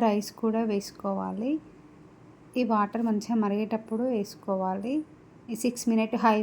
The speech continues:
ఫ్లేమ్లో, త్రీ మినిట్స్ లో ఫ్లేమ్లో పెట్టుకోవాలి. అదే మీరు ప్రెషర్ కుక్కర్లో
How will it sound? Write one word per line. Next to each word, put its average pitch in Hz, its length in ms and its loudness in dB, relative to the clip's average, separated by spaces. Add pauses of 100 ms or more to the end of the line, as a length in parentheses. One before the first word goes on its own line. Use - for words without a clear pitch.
ఫ్లేమ్లో, 240 400 2 (160)
త్రీ 226 120 4 (140)
మినిట్స్ 220 380 0
లో 208 80 4 (100)
ఫ్లేమ్లో 214 440 0 (180)
పెట్టుకోవాలి. 196 720 0 (600)
అదే 247 200 2 (320)
మీరు 233 220 2
ప్రెషర్ 233 300 2
కుక్కర్లో 247 320 2